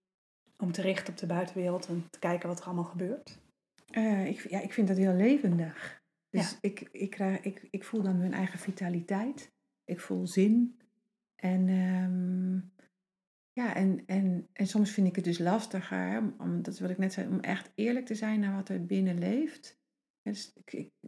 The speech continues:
Speaker 2: we zaten net even voor te bespreken en toen hadden we een gesprek over, eh, trainingen. Ik geef nog steeds heel graag trainingen in het bedrijfsleven. Dat heb ik ook, eh, nou, nu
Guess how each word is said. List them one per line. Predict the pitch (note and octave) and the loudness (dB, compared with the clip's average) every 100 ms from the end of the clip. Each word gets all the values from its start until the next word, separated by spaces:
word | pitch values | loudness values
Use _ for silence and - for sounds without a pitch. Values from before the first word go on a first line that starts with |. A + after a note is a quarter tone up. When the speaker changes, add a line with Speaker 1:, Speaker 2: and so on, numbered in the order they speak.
| - | -8
Speaker 2:
we | F3+ | -4
zaten | F#3 F3 | -2 2
net | E3+ | 2
even | F3 F3 | 2 0
voor | - G3 | 0 -2
te | G3 | 0
bespreken | F#3 F#3 - G3 F#3+ F#3+ - | -4 -6 -2 -2 0 -2 -2
en | F3+ | -2
toen | F#3 | -2
hadden | F3+ F#3 | 0 -2
we | |
een | E3+ | -4
gesprek | - - F#3 - | -8 -6 -6 -4
over, | F3+ F3 E3+ F3+ F3+ - | -4 -4 -4 -6 -6 -8
eh, | F#3 F3 F3 - | -6 -4 -4 -2
trainingen. | F3+ G3 A3+ A#3 C4+ C#4+ - _ - | 2 4 4 4 2 0 -12 _ -12
Ik | F#3 - | -10 -6
geef | F3 E3+ | -4 -2
nog | F3+ | -4
steeds | - F#3 F#3 | 0 0 2
heel | F3 | 2
graag | F#3 F3 E3+ | 2 -2 -8
trainingen | - F#3 G#3 A3+ A#3 | -2 2 4 4 2
in | |
het | F#3 | 0
bedrijfsleven. | - E3 F3+ F#3 F#3 F#3+ F#3+ | -2 -2 -2 0 0 0 0
Dat | F3+ | -2
heb | E3+ F#3 | -2 -4
ik | - | -6
ook, | E3+ - | -6 -6
eh, | E3+ E3 E3 | -8 -4 -4
nou, | D3+ | -4
nu | D3+ D#3+ | -4 -6